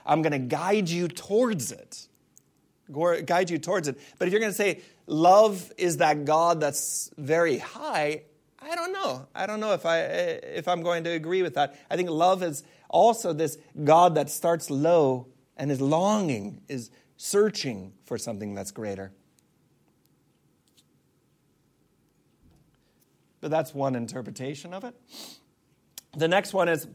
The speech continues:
Pausanias. And that's spelled P, like Paul's, P A U S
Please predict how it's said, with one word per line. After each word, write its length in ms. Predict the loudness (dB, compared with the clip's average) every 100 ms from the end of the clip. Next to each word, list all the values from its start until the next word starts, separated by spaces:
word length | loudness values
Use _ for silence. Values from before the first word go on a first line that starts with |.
| _
Pausanias. 920 | -4 -2 -4 -4 -2 -4 -4 -12 -18 _ _ _ _ _ _ _ _ _ _ _ _ _ _ _ _ _ _ _
And 360 | 6 8 8 6
that's 140 | 2
spelled 340 | 4 2 2 0
P, 440 | 0 2 2 0
like 240 | -2 -2 0
Paul's, 440 | 0 2 0 -4
P 260 | -8 -6 -4
A 100 | -4
U 340 | -4 -4 -6 -8
S 320 | -8 -8